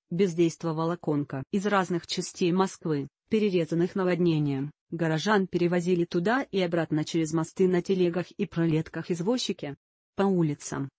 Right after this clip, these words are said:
между домами, жителей развозили лодочники.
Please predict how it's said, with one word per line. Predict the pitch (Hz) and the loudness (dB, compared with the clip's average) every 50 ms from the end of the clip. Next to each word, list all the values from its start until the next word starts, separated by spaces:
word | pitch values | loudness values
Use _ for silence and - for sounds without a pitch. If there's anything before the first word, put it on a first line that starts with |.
| _ | _
между | - 190 190 185 180 160 165 170 | 0 2 2 2 2 2 0 0
домами, | 156 160 165 156 147 143 143 131 131 - _ _ _ - | 0 0 0 0 0 0 -2 -2 -6 -8 _ _ _ -8
жителей | 175 175 214 220 - - 175 160 170 175 | -2 0 0 2 2 0 0 2 2 2
развозили | 180 180 165 180 185 175 165 180 175 175 | 0 0 0 0 0 2 2 2 2 2
лодочники. | 175 165 160 156 160 156 147 - - - 151 143 - - 139 | 2 0 0 0 0 0 0 -2 -4 -4 -6 -6 -6 -8 -10